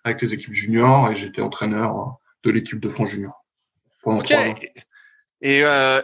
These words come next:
Speaker 2: est-ce que les, les juniors, ça a autant de stages que les seniors ?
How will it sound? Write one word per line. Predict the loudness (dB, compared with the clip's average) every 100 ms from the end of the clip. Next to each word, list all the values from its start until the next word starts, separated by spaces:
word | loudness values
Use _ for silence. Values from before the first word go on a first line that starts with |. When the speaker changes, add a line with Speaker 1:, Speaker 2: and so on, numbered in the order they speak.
| 0
Speaker 2:
est-ce | 0
que | 2
les, | 2 2
les | 2
juniors, | -2 0 0
ça | 2 2
a |
autant | 2 2
de | -2 -2
stages | 0 0 0
que | -2
les | -2
seniors ? | -2 0 0 -2